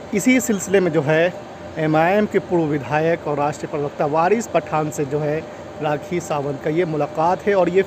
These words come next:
फ़ोटो जो वायरल हो रहा है ये उसी मुलाकात के दौरान का फ़ोटो है जो अब वायरल किया जा रहा है। दोस्तों, आपको बता दें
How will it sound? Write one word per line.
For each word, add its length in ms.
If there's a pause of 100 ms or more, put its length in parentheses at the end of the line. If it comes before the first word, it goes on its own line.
फ़ोटो 340
जो 120
वायरल 280
हो 140
रहा 260
है 160 (360)
ये 100 (120)
उसी 280
मुलाकात 540
के 80
दौरान 260
का 100
फ़ोटो 360
है 180 (340)
जो 200
अब 180
वायरल 260 (100)
किया 140
जा 140
रहा 240
है। 140 (640)
दोस्तों, 240
आपको 200
बता 220
दें 180